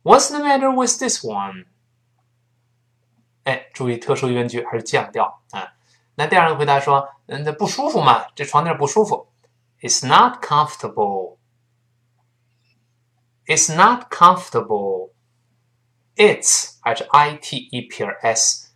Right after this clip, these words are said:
那个P撇儿S在一块儿还是发呲这个声音。Not就是不，这个重读一下。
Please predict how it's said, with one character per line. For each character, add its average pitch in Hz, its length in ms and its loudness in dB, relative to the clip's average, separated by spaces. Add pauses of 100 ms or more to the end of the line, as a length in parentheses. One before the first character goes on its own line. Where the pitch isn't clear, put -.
(120)
那 143 160 -4
个 147 320 4
P 190 400 -8
撇 117 140 -2
儿 110 80 -6
S 123 200 -4
在 120 100 2
一 120 80 0
块 123 120 -8
儿 - 20 -8
还 110 120 -8
是 117 80 -14
发 104 240 2
呲 - 420 0
这 220 100 -8
个 214 80 -12
声 214 220 -8
音。 156 180 -10 (520)
Not 170 540 -2 (180)
就 117 120 -8
是 - 80 -8
不， - 360 -6
这 117 120 -8
个 110 100 0
重 127 240 -4
读 101 160 -14
一 101 60 -12
下。 - 260 -6